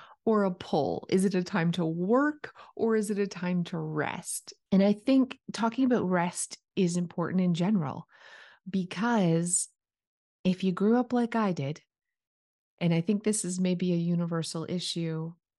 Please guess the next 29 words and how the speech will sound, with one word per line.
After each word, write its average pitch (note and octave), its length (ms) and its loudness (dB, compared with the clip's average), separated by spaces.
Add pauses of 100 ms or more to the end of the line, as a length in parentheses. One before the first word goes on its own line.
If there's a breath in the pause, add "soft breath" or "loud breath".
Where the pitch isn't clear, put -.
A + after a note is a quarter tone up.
(180)
we G3+ 180 4
really A#3+ 320 2
see A3 300 0
rest F3 440 -2
as E3 180 -4
a E3 80 -4
reward. D3+ 920 -2 (880 soft breath)
So F#3 380 2
we F3+ 200 4
get F3+ 400 -2
to G#3+ 140 -4
take F#3+ 320 -2
a F#3 60 0
break E3 440 -2 (200)
when E3 460 0
the E3+ 100 0
work D#3+ 420 -6
is D#3+ 180 -2
done. D3+ 440 2 (760)
And F3 180 4
we've A3 260 2 (180)
been D3+ 200 2
taught E3+ 340 -4
this E3+ 180 -2
since E3+ 300 -2
we F3+ 100 0
were D#3 180 -4
little E3 300 -4
kids. D3+ 560 -4